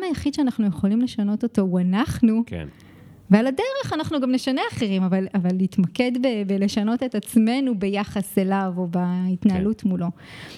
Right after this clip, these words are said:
Speaker 1: אז זה גם, אה, בזבוז, החוסר, אה, נוכחות. אה, הבזבוז הבא זה אי שימוש במשאבים.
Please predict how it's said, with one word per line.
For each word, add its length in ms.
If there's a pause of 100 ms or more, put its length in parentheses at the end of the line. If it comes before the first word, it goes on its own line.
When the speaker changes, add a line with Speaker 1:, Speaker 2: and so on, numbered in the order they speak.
(180)
Speaker 1:
אז 140
זה 140
גם, 260
אה, 180
בזבוז, 340
החוסר, 460
אה, 220
נוכחות. 760 (840)
אה, 160 (180)
הבזבוז 640
הבא 280
זה 180 (680)
אי 80
שימוש 420
במשאבים. 760